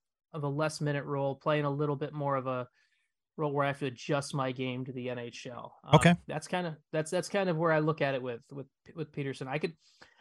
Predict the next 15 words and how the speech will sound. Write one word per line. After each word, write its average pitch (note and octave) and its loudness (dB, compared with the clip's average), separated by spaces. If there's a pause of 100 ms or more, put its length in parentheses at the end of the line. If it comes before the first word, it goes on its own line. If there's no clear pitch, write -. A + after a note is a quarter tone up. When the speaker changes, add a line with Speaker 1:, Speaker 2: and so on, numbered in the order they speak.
Speaker 1:
I F#3 2
could G3 2
see G3 0
him. F#3+ 2
I E3 -2
definitely F3 -2
think E3 -4
we'll D#3+ -2
see D#3+ -2
him D#3 0
in D#3 2
the D3+ 0
N D3 0
H C#3+ -4
L D3 2